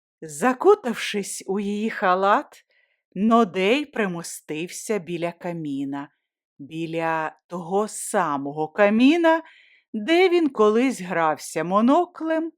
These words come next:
і погойдував ногою. Тільки но вони почали згадувати минуле,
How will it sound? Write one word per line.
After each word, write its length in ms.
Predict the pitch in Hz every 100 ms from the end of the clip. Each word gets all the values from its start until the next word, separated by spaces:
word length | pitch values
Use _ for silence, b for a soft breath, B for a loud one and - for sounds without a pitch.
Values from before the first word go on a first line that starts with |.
| _
і 120 | 175
погойдував 1040 | 175 165 151 127 147 180 226 214 214 214 208 _ -
ногою. 760 | 165 160 139 143 139 143 156 _ _ _ _ _ _ _
Тільки 540 | - 320 370 285 190 175
но 140 | 190
вони 280 | 180 202 208
почали 600 | - 196 - 202 196 190
згадувати 720 | - 180 175 170 175 180 220
минуле, 680 | 220 262 247 370 359 349